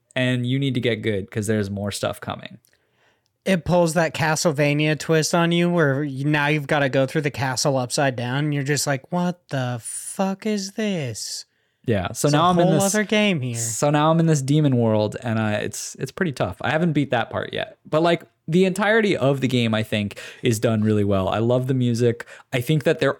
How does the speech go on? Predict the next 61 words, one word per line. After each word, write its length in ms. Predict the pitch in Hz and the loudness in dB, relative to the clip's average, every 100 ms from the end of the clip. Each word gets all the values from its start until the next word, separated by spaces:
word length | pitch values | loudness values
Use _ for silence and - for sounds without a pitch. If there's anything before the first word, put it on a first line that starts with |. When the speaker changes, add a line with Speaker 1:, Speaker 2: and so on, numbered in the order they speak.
| 127 | 2
Speaker 1:
are 220 | 127 151 | 4 2
definitely 720 | 127 - 117 - 139 135 139 | 0 -2 -2 0 -4 -2 -4
things 400 | 127 120 123 127 | -2 -2 0 -2
that, 120 | 120 | 0
like, 200 | 110 107 - | -2 -4 -8
the 160 | 120 117 | -4 -2
reason 240 | 120 127 | 0 0
why 160 | 123 127 | 2 0
it's 140 | 123 | 0
not, 260 | 147 147 - | 0 0 -2
you 100 | 113 | -4
know, 140 | 107 | -2
a 60 | 104 | 0
nine 320 | 101 104 101 | 0 0 -2
or 120 | 101 | -4
a 60 | 98 | -6
ten 220 | - 104 | -6 -4
out 140 | 98 | -4
of 60 | 95 | -6
ten 280 | 110 104 90 | -4 -4 -4
is, 240 | - 117 | -4 0
like, 220 | 117 110 - - - - | 0 -2 -6 -20 -20 -2
there 180 | 147 185 | 2 4
is 100 | 196 | 4
a 60 | |
lot 400 | 156 117 107 123 | 2 2 0 0
of 160 | 147 113 | -2 -2
shit 380 | - 117 123 - - - | 0 0 0 -4 -14 -4
that 160 | 113 120 | -2 0
they 100 | 123 | -2
put 240 | - 117 | 0 0
in 140 | 127 | 0
here 260 | 127 165 170 | -2 -2 -2
that 160 | 135 110 | 0 0
I 100 | 107 | -2
feel 300 | - 123 113 | -2 0 0
like 240 | 113 113 | 0 -2
is 220 | 123 110 | -6 -6
to 140 | - 117 | -4 -8
pay 280 | - 113 117 | -4 0 2
homage 480 | 120 107 104 127 - | 0 -2 -2 -4 -6
to 100 | - | -2
old 280 | 120 117 | 0 0
games, 380 | 113 107 143 165 | -2 -2 -2 -4
but 180 | 120 131 | -2 -2
it's, 140 | 139 | 0
like, 240 | 156 151 - | 0 -2 0
the 80 | 160 | 0
shittiest 680 | 151 - - 143 147 127 - | 2 0 2 2 2 -2 -2
part 260 | 110 95 | -4 -4
of 140 | - 104 | -4 -4
old 240 | 107 101 | -4 -4
games. 520 | - 53 - - - - - - - - | -8 -10 -12 -14 -16 -16 -20 -20 -8 0
The 100 | 190 | 4
Speaker 2:
<laughs> 120 | 349 | 4
Speaker 1:
fact 260 | 185 220 285 | 2 0 0
that 80 | |
I 140 | 247 220 | 2 2
have 180 | 214 208 | 0 0
to 100 | 135 | -2
fucking 720 | - - 185 185 254 240 | -4 0 0 2 2 2